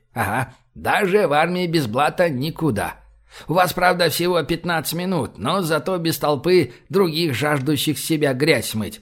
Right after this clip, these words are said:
Так, ну и чего вы на меня так смотрите? Я не Ди Каприо и не этот, э,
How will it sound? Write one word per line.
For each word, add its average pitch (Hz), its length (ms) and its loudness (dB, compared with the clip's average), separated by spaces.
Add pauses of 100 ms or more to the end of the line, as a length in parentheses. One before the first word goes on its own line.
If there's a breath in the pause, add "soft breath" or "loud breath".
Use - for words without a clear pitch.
(160)
Так, 127 320 -2 (100)
ну 156 240 -2
и 202 140 -2
чего 165 360 2
вы 196 100 0
на 175 80 -2
меня 156 320 -2
так 160 240 -4
смотрите? 139 680 -2 (220)
Я 165 300 4
не 180 320 -2
Ди 175 200 -2
Каприо 156 600 2
и 139 360 -2
не 139 300 -4
этот, 113 560 -2
э, 104 200 -12